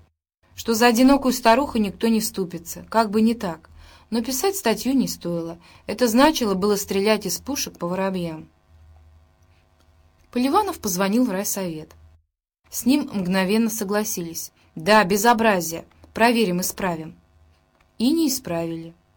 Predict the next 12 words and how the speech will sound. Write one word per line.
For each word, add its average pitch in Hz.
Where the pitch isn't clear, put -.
Поливанов 254
пошёл 247
в -
районное 208
отделение 196
милиции. 190
С -
ним 214
согласились 180
с -
полуслова. 175
"Безобразие. 180